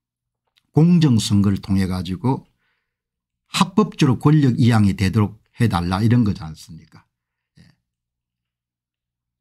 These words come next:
그 시민들의 요구를 윤 대통령 한 번도 반응 안 하지 않습니까? 다 깡그리 무-, 그냥, 그래서 그냥 대통령은 그냥 우리를 뭐로 생각하는 거 아니까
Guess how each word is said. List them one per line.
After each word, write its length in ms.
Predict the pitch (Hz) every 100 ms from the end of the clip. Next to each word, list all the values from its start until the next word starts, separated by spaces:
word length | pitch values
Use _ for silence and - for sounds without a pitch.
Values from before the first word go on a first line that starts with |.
| -
그 220 | 143 170
시민들의 760 | 165 - 117 113 185 190 165 101
요구를 720 | 95 95 156 101 131 98 - _ _ _ _ _ _ _ _
윤 180 | 131 202
대통령 460 | 214 220 175 165 139
한 440 | 131 - - 226
번도 360 | 233 240 214 160
반응 280 | 90 98 120
안 140 | 90
하지 180 | 85 92
않습니까? 540 | 95 - 101 95 113
다 280 | 113 120 156
깡그리 440 | 151 123 120 190
무-, 180 | 175 92 - _ _ -
그냥, 260 | 110 107 110 _
그래서 240 | 175 196 160
그냥 320 | 180 160 -
대통령은 580 | 107 113 226 240 196 117
그냥 300 | 151 185 160
우리를 360 | 147 147 233 196
뭐로 320 | 117 107 156
생각하는 420 | 175 185 180 180
거 80 | 175
아니까 480 | 131 110 107 160 -